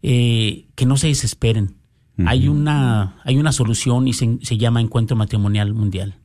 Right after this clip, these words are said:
Speaker 2: Amén, qué bueno. Y gracias, ¿verdad?, por compartir y por abrir tu corazón, porque realmente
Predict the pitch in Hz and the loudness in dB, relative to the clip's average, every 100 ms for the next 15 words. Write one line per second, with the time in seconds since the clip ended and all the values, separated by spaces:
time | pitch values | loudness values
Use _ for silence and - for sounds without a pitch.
0 | - 104 80 76 73 - 101 85 85 87 | -4 0 2 2 0 2 2 2 2 0
1 | - - 110 107 127 139 143 95 87 101 | -4 -6 0 2 2 2 0 0 0 0
2 | 107 92 - 95 78 87 - 101 98 76 | -2 -6 -4 -4 0 0 0 0 0 -2
3 | 82 80 73 90 - 87 80 95 104 98 | -2 0 0 0 -2 0 0 2 0 -2
4 | - _ - 107 120 120 135 135 131 135 | -10 _ -2 0 0 2 2 2 0 0
5 | 135 139 | 0 -2